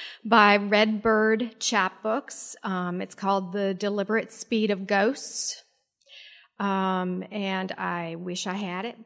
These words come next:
but hey. Um, if you Google Maggie Rosen and Deliberate Speed of Ghosts in about a month, hopefully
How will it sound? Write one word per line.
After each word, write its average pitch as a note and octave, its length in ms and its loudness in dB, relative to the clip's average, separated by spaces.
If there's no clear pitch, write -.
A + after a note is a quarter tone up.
but F3+ 160 -10
hey. G#3 500 -6
Um, F#3+ 400 -2
if G3 160 -10
you G3 160 -6
Google G3 480 -2
Maggie F#3+ 420 -2
Rosen F3+ 560 -4
and F3+ 260 -6
Deliberate F#3 460 -6
Speed F#3 240 -4
of F3+ 140 -6
Ghosts F3+ 440 -4
in F3+ 80 -4
about F3 280 -2
a - 20 -6
month, F#3+ 320 -4
hopefully G#3+ 640 -6